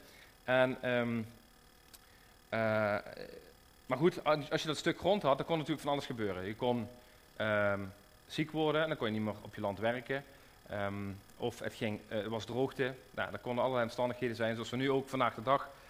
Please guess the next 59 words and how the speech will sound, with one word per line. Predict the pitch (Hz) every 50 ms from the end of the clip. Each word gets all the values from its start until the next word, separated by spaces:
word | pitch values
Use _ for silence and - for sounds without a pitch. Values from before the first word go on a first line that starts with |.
| - - -
redenen | 123 147 151 139 135 127 113
voor | 107 120 -
armoede | - 143 147 160 160 160 151
kennen. | - - 151 143 143 147 131
Dan | 123 113 113 107 -
is | 117
het | - 117
niet | 120 -
zo | - 117
dat | 107 113 -
we | - -
een | 113
stuk | - - 131 127 - -
grond | - - 139 143 127 123
hebben | 127 123 113 113
en | 107 113
dat | 123 120
is | 113 -
onze | 113 110 104 113
armoede. | - 120 120 131 131 127 131
Er | 127 - - - - -
zit | - - 117 -
vandaag | - 113 104 101
wat | - 110
anders | 110 120 120 107 120
in | 117
elkaar. | 110 - 107 101 101 104 - - - - - - - - - -
Maar, | - - 113 120 127 - - - -
ehm, | - 117 117 113 113 113
nou | 113 104 110 - - - - - - - - - - 131 120
ja, | 107
er | 110
kon | - 147 139 135
toen | - 147 127
van | 135
alles | 123 123 117 -
gebeuren. | - 120 135 139 135 131 127
Nu | 131 131 131 127
hebben | 127 110 113 113
we | 110 107
ziekte, | - 135 131 - 131 123
eh, | 113 117 - - 110 107 107 101 -
faillissement, | - 117 120 113 - 120 110 117 113 113 113 113 110 - -
echtscheiding, | - 113 113 - - - 113 107 107 107 110 107 107 107 107 -
eh, | - 101 98 98
noem | 110 120
maar | 120 110
op. | 120 123
Er | 123
zijn | 113 120 120
een | 131
hele | 139 127 117
hoop | 113
redenen | 120 127 123 117 113 101
vandaag | 104 117 120 117 -
de | 107
dag | 101 113 120 -
voor | - -
armoede. | 123 123 120 123 113 107 113